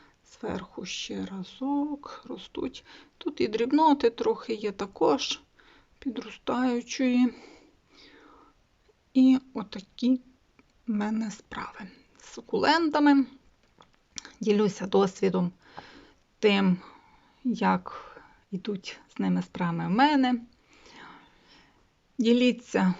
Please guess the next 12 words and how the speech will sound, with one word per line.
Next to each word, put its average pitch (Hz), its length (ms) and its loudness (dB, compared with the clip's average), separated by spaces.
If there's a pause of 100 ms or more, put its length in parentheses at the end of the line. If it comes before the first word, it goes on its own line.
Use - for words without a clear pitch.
(120)
ви. 277 400 6 (420)
От 233 260 0
поставила 240 560 4
під 220 220 -6
лампу, 214 480 2
бачите, 220 540 -4 (800)
місіс 269 420 0
Річардс, 202 540 -4
вона 254 540 2
покрилась 262 680 -4
отакими 254 420 -4
шрамами. 220 640 2